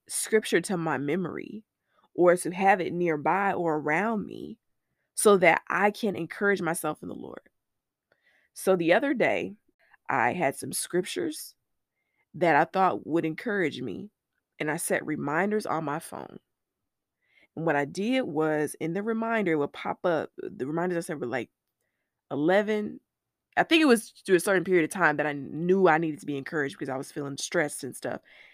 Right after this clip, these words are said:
And so on the hour, it was, like, eleven, twelve, and one. I had a reminder pop up on my phone, and there was a scripture there that I could read to myself to attempt to encourage myself. Now, this is something that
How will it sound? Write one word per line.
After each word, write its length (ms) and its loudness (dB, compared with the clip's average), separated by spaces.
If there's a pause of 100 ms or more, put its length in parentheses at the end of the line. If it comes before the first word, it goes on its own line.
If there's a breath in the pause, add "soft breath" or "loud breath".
(120 soft breath)
And 120 -2
so 340 2
on 240 2
the 180 -4
hour, 380 4
it 40 0
was, 120 -6
like, 120 -6
eleven, 380 -2
twelve, 320 -4
and 160 -4
one. 320 -8 (920)
I 40 6
had 160 6
a 40 4
reminder 460 2
pop 180 2
up 80 -4
on 80 -6
my 120 -4
phone, 240 -6
and 80 -6
there 80 -4
was 160 -8
a 40 -8
scripture 600 -8
there 260 -12 (880)
that 80 2
I 80 2
could 160 -4
read 440 -2
to 120 -2
myself 380 -4
to 160 -10
attempt 320 -10
to 120 -10
encourage 520 -12
myself. 320 -20 (1500)
Now, 300 0 (880)
this 300 4
is 140 0
something 440 4
that 440 4